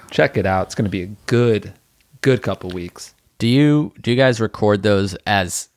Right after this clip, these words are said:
Speaker 2: imminently as this? Like, we're recording Sunday night. It's gonna be online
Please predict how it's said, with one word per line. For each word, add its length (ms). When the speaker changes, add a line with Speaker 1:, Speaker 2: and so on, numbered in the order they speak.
Speaker 2:
imminently 600
as 160
this? 280
Like, 260
we're 160
recording 420
Sunday 340
night. 300
It's 160
gonna 180
be 160
online 680